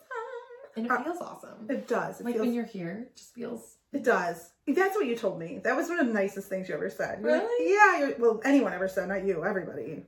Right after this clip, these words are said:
Speaker 2: anyone. She was just like, "I just love being here."
Speaker 1: I do.
Speaker 2: I'm like, "Oh, that's the best."
Speaker 1: And I come here early to work 'cause I like it.
Speaker 2: Aw.
Speaker 1: And I know that sometimes you're not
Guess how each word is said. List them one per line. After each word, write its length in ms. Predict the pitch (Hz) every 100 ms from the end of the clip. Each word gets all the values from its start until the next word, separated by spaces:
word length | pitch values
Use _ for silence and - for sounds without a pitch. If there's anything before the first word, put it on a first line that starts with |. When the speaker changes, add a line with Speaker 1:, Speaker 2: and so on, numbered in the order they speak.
| -
Speaker 2:
anyone. 420 | 214 170 156 190 - - - _ - _ _ 285 - 320 _ -
She 120 | 240
was 120 | 220
just 140 | 208
like, 160 | 233 233
"I 60 | 269
just 180 | 370
love 340 | - - - -
being 360 | - 214 214 233
here." 300 | - 196 -
Speaker 1:
I 60 | 180
do. 320 | 170 - - - _ _ _ -
Speaker 2:
I'm 60 |
like, 220 | 226 214 -
"Oh, 360 | - - - - _ _
that's 200 | 247 -
the 100 | -
best." 640 | 254 196 165 - - - _
Speaker 1:
And 80 | 226
I 80 | 277
come 160 | 269 269
here 120 | 262
early 260 | 220 226 214
to 60 |
work 400 | 190 233 - - _ _ _ _
'cause 140 | 208
I 80 | 208
like 240 | 190 240 -
it. 220 | - - _ _ 262
Speaker 2:
Aw. 760 | 254 240 233 226 233 233 254 - _ _ _ _ -
Speaker 1:
And 160 | 214
I 80 | 208
know 340 | 208 208 208 202
that 300 | 190 185 -
sometimes 380 | 175 180 170 165
you're 120 | 147
not 120 | 156